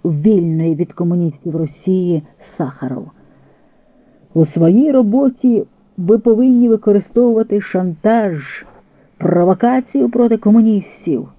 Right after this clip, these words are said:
нинішнього уряду Сталіна. Провокація, які доноси на когось,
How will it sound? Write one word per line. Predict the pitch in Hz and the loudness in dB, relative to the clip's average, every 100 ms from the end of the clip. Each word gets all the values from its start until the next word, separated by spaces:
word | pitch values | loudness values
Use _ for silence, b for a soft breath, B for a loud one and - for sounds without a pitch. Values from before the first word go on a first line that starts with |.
| _ | _
нинішнього | 165 170 214 214 208 - 208 180 - | 0 4 4 2 -2 -4 -2 -2 0
уряду | 185 190 196 226 - | 2 2 2 0 -4
Сталіна. | - 262 160 135 - - _ b b b b b b | -8 -6 -6 -8 -12 -18 _ b b b b b b
Провокація, | - 156 151 185 202 - 190 | -4 -4 0 0 0 2 2
які | 185 190 175 | 2 0 0
доноси | 165 185 170 226 233 | 0 0 2 0 0
на | 196 165 | -2 -2
когось, | - 208 226 | 0 0 0